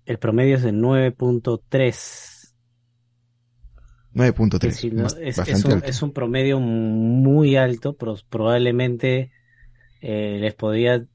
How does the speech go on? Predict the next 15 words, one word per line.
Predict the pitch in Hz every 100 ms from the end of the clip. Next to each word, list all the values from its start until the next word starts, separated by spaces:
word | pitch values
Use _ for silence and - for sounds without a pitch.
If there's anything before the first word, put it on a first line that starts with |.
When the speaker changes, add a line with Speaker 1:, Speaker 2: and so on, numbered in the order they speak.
| _
Speaker 1:
les | 123 -
podría | - 107 120
tirar | 117 117 117
el | 110
dato | 117 131 131
de, | 117 104 - -
de | 113
qué | - -
cosas | - 151 151 139 -
en | 117
la | 113
mesa | 117 139 135 143 135
han | 127
llegado | 127 127 139 143 135 120 107
a, | 101 101